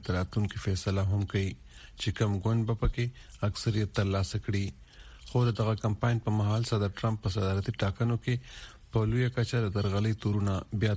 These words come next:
تکرار کړي. د صدارتي انتخاباتو وروسته په لومړي ځل یوې لویې غونډې ته د وینا په وخت صدر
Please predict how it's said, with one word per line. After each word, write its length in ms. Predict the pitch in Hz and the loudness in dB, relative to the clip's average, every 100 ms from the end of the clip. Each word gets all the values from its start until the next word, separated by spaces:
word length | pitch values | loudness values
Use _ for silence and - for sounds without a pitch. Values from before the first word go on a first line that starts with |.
| - | 0
تکرار 260 | 87 95 95 - | 0 0 0 0
کړي. 220 | 98 87 - - - - - - - - - - - - | -2 -2 -8 -16 -20 -20 -20 -20 -20 -20 -20 -20 -6 0
د 120 | 120 113 | 0 2
صدارتي 400 | 117 120 113 131 | 2 2 0 0
انتخاباتو 580 | 120 110 113 117 120 117 | 0 0 0 0 0 2
وروسته 340 | 110 120 - 127 127 - - - - | 0 0 0 0 -2 -12 -16 -18 -4
په 80 | 120 113 | 0 2
لومړي 260 | 113 110 123 101 | 2 2 2 2
ځل 120 | 110 | 0
یوې 180 | 107 104 101 | 0 0 2
لویې 240 | 113 107 | 2 2
غونډې 280 | 101 113 110 110 | 2 0 0 0
ته 60 | 110 | 0
د 40 | 98 | 2
وینا 220 | 98 98 107 107 | 0 0 0 0
په 60 | 104 | 0
وخت 180 | - - | -2 -2
صدر 220 | 95 98 | -2 -2